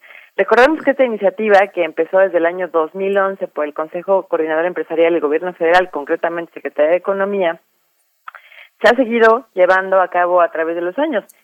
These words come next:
y justamente se hizo como una especie de contrapeso, si lo quieren ver, o inspiración en el famoso Black Friday, ¿no?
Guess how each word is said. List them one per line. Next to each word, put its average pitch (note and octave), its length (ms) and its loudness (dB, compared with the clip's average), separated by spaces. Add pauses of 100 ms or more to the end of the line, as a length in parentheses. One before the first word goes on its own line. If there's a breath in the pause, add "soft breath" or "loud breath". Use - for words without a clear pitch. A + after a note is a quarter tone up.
y G3 100 -8
justamente A3+ 640 -2
se G#3 140 0
hizo G3+ 400 -2
como D#3+ 500 0
una F3+ 440 -2
especie F3 520 -6
de C#3+ 240 -8
contrapeso, D#3 720 -2
si - 60 -16
lo C3+ 100 -8
quieren E3 320 -2
ver, D#3+ 280 4
o D3 120 4
inspiración E3+ 760 -4
en F#3 100 -4
el D3 100 -10
famoso E3 360 -6
Black D#3+ 260 0
Friday, C3+ 340 -4 (220)
¿no? G3+ 220 -4